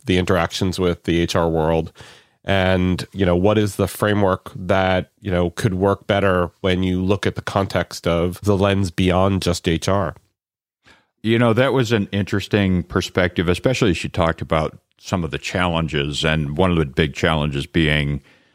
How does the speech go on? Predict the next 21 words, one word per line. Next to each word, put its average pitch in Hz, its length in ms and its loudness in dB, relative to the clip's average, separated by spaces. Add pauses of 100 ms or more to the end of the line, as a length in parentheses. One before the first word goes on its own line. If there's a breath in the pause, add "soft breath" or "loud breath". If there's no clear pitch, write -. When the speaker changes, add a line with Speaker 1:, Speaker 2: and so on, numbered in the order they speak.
(120)
Speaker 2:
sort 160 180 0
of 90 80 0
lack 92 240 0
of 85 100 -4
communication 82 720 -2
between 80 380 -2
H 76 240 0
R 73 280 -2
and 73 140 -4
the 71 60 -4
general 73 340 0
counsel, 76 640 -4 (100)
you 101 80 2
know, 85 140 2
because 85 440 0 (380)
I, 101 540 2 (420)
I 95 140 0
couldn't 110 280 0
imagine 78 680 -2
not 85 380 -4 (200)
having 76 640 -2